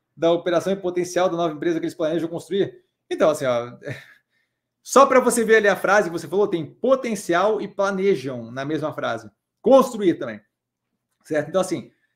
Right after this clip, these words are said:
nada, nada, absolutamente nada de sólido, tá? Então, não, não, não é um ativo que eu me vejo capacitado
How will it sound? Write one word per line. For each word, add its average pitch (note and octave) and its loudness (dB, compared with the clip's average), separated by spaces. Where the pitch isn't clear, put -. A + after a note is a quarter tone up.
nada, G#3 2
nada, E3 0
absolutamente G3 -2
nada F3+ -2
de E3+ -8
sólido, C3 -2
tá? B2+ -4
Então, D4+ -4
não, F3 -4
não, E3 -4
não G#3 0
é A3 6
um A3 4
ativo G3+ -4
que - -6
eu E3+ -2
me F3 0
vejo D#3 0
capacitado D3+ -4